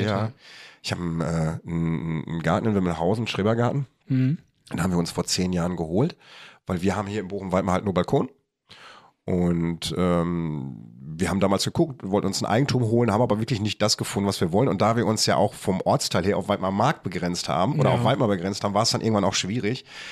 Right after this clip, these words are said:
Speaker 2: Und dann haben wir den Kompromiss gefunden, einfach in der Mietwohnung wohnen zu bleiben mit Balkon halt. Musste aber ein Schrebergarten her. Und dann habe ich geguckt und, ähm,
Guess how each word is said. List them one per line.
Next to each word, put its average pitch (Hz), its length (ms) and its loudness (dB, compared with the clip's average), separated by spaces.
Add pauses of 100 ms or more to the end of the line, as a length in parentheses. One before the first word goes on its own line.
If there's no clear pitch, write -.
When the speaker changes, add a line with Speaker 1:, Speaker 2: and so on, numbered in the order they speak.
(260)
Speaker 2:
Und 82 80 -4
dann 87 40 0
haben 92 100 2
wir 98 40 4
den 95 100 2
Kompromiss 95 460 0
gefunden, 92 320 0
einfach 90 220 0
in 92 80 0
der 85 80 0
Mietwohnung 104 400 0
wohnen 98 160 0
zu - 160 -6
bleiben 90 200 2
mit 87 140 -2
Balkon 80 400 -4
halt. - 160 -12 (600)
Musste 143 420 2
aber 120 200 4
ein 127 120 2
Schrebergarten 78 480 0
her. - 160 -12 (360)
Und 82 100 -6
dann 80 120 -6
habe 95 100 0
ich - 80 -4
geguckt - 380 0
und, 85 480 0
ähm, 85 300 -2